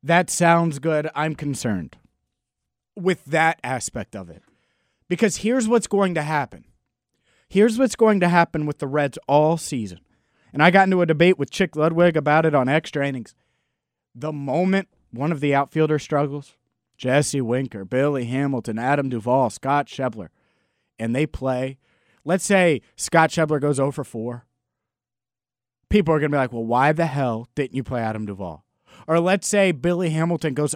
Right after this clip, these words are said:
oh for three and doesn't make an amazing catch, doesn't steal any bases, doesn't get on. People are gonna question why not Scott Schebler in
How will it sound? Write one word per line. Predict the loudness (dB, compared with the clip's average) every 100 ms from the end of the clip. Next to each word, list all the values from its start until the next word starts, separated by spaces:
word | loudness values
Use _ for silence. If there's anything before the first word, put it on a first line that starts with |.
| 0
oh | 2 2
for | 0 -6
three | -6 -4 -2 -2 -6 _
and | -8 -4
doesn't | -2 -2 -2
make | -4 -2
an | -2
amazing | 0 0 -2 -4
catch, | -4 -2 -2 -4
doesn't | -6 -6 -8
steal | -4 -2
any | -2
bases, | -4 -4 -4 -4 -6
doesn't | -6 -4 -4
get | -2
on. | -2 -2 -6 _ _ _ _ _ _ _ _ _ _ _ _ _ _ _ _ -2
People | -2 0
are | -2
gonna | -2 -4
question | -4 -4 -4 -6 -2
why | 0 0
not | 0 -4
Scott | -4 -4 -4
Schebler | -4 -6 -2 -2 -2
in | -4